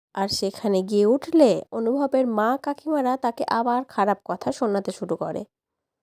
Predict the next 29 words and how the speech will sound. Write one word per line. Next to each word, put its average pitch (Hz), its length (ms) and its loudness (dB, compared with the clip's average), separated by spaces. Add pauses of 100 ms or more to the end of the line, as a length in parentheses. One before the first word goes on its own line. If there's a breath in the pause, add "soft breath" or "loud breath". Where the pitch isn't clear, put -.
(360)
আর 226 180 -2
এতে 214 280 -2
লাজু 349 240 0
খুব 330 260 2
কষ্ট 220 360 -4
পায় 233 340 0
আর 240 120 0
খুব - 240 -2
কাঁদতে 185 400 -4
থাকে। - 360 -4 (880)
রাতে 220 420 2 (160)
সবাই 269 380 4
ঘুমিয়ে 254 420 2
থাকলে 277 340 4 (100)
লাজু 233 360 2
চেষ্টা 262 440 -4
করে 269 260 2
সেখান 254 400 -2
থেকে 226 200 0
পালাবার, 165 540 -2 (500 loud breath)
পাঁচিল 294 460 2
টপকে 262 480 -2 (1080)
বাইরে 208 400 2
যাবার। 156 380 -4 (880)
কিন্তু 269 240 -2
পাঁচিল 262 420 0
টপকাতে 339 580 4
গিয়ে 330 240 6 (100)
হাত 233 260 6